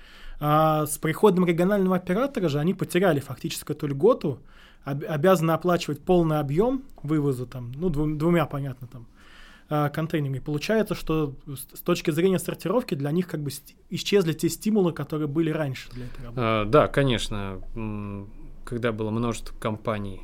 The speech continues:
Speaker 2: э, которые конкурируют за потребителя, они и услуги качественнее оказывали.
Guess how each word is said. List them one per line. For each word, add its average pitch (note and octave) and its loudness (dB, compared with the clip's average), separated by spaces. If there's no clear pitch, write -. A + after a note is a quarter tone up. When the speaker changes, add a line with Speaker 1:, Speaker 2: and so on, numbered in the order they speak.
Speaker 2:
э, G#2+ -12
которые G#2 -8
конкурируют A2+ -4
за G2+ -12
потребителя, B2 -6
они A#2 -6
и A2+ -4
услуги A#2 -4
качественнее G2+ -8
оказывали. G2 -8